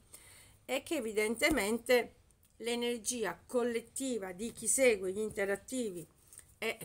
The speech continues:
quella, insomma, anche le altre, eh, mie colleghe vedono che comunque, vedo che comunque le domande ruotano tutte più o meno sulle stesse domande, insomma, perché, insomma, è quello che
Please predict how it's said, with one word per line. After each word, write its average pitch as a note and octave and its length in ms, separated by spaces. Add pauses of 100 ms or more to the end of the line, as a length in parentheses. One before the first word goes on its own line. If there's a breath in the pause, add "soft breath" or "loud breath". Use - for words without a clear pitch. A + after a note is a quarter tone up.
quella, F#3+ 560
insomma, F3+ 380
anche B3+ 280
le G3 140
altre, F#3+ 460 (320 loud breath)
eh, F#3+ 240 (100)
mie G#3 320
colleghe A#3 760
vedono G3+ 500
che F#3 180
comunque, G3 640
vedo G#3 300
che F3+ 180
comunque G#3 480
le G3 160
domande F#3+ 540
ruotano A#3 500
tutte G3+ 480
più A3 200
o - 20
meno F#3+ 460
sulle F#3+ 360
stesse F#3 460
domande, F3+ 560
insomma, E3 480
perché, D#3+ 260
insomma, F#3+ 320
è F3+ 100
quello C4 360
che F3+ 180